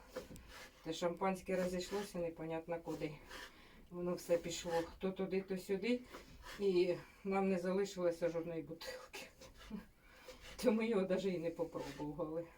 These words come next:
Так що такі справи. Так, я кришу, бо це поки я перекришу все олів'є,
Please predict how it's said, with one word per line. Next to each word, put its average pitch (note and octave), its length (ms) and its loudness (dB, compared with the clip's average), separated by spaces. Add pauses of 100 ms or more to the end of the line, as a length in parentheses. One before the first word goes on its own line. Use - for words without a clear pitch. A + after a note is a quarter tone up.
(1600)
Так F3 200 -10
що - 200 -10 (400)
такі F3+ 220 -2
справи. D#3+ 500 -2
Так, C4+ 220 6
я G#3+ 140 0
кришу, A#3+ 480 -2
бо G3 140 0
це G#3+ 180 -2
поки G#3+ 260 0
я G#3 220 4
перекришу A3 480 -2
все G3+ 320 0
олів'є, G3+ 400 8